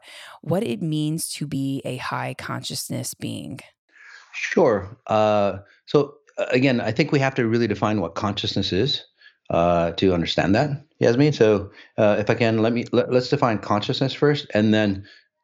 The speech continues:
Speaker 2: uh, and then we'll go from there. Sounds good?
Speaker 1: Sounds good.
Speaker 2: Yeah. So consciousness,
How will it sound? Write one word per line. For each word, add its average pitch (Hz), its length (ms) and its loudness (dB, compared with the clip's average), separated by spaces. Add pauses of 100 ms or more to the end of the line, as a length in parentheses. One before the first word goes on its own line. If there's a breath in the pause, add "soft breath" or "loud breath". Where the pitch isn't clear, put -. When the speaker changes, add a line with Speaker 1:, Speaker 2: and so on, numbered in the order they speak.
Speaker 2:
uh, 90 420 2
and 98 180 2
then 98 160 4
we'll 92 100 2
go 92 120 0
from 87 220 -2
there. 82 320 -2
Sounds 95 260 0
good? 175 280 2 (160)
Speaker 1:
Sounds 165 280 -6
good. 202 300 -4 (680)
Speaker 2:
Yeah. 113 180 0
So 131 140 2
consciousness, 156 680 0